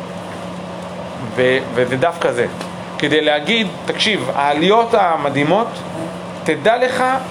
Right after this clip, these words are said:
שהם, הם גם יחייבו במוצאי ה-, העלייה, אתה תצטרך גם להתמודד גם עם מורכבות".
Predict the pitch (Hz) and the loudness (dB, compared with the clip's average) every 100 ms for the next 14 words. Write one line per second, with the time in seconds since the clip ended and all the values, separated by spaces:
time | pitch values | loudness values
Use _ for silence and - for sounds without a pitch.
0 | - - - 156 156 170 156 151 160 151 | -8 -2 2 4 4 2 0 -2 -2 -2
1 | 151 151 151 - 156 151 220 175 156 156 | 0 0 0 0 -2 2 2 2 2 2
2 | 156 170 165 214 240 220 185 160 151 143 | 0 2 2 4 2 4 2 2 0 0
3 | 147 143 147 147 190 233 262 - - - | 2 2 2 2 4 2 0 -8 -10 -8
4 | - 156 156 156 170 196 196 208 175 160 | -4 0 0 0 2 2 2 0 0 0
5 | 175 190 185 180 160 143 135 165 190 | 2 2 2 2 2 0 0 0 2